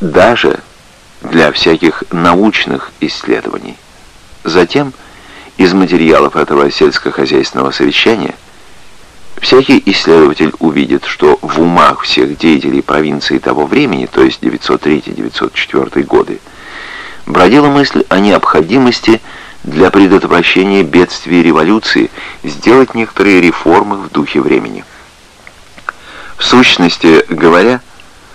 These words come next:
вот эта черта трудов комиссии и послужила истинным основанием к закрытию сельскохозяйственного совещания,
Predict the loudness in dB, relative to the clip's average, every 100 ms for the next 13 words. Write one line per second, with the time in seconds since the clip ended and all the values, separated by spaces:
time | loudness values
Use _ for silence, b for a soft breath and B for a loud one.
0 | b 0 0 0 -6 -14 0 4 4 2
1 | 0 -2 -4 -14 -20 -20 -8 0 2 2
2 | 0 -2 -2 -6 -18 -20 -20 -20 -20 -4
3 | 0 0 2 0 0 -2 -2 -4 -6 -4
4 | -4 -4 B B B -8 0 2 2 0
5 | 0 0 2 4 4 2 -2 -6 -6 -4
6 | -4 -4 -4 -6 -2 -2 0 0 -2 -2
7 | -2 0 0 0 -2 -2 -6 -2 -2 -2
8 | -4 -4 -2 -2 -2 -4 -4 0 0 2
9 | 0 0 -4